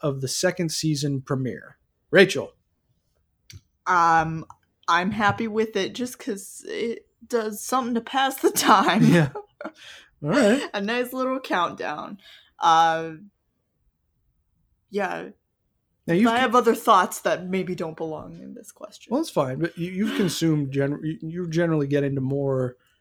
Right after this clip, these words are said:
Speaker 1: varied T V shows than I do. Is this something that's kind of been done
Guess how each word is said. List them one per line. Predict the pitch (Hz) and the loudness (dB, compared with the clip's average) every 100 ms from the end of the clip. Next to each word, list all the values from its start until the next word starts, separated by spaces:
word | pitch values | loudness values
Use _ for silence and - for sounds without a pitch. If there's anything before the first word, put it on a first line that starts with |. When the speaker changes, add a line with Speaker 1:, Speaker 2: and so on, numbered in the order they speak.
| _ _ - | _ _ -10
Speaker 1:
varied | 139 147 147 139 135 127 | 2 4 6 4 0 -6
T | 147 135 | -6 -6
V | 135 127 | -4 -4
shows | - 127 120 117 | -4 -4 -4 -6
than | 117 | -6
I | 117 120 | -6 -6
do. | 120 92 92 | -8 -12 -10
Is | 123 | -8
this | 165 - | -6 -4
something | 185 170 175 | -4 -2 -2
that's | 156 - | -4 -6
kind | 151 151 | -8 -6
of | 139 - | -8 -8
been | 131 127 123 - | -8 -6 -8 -10
done | 113 120 147 156 | -10 -6 -4 -4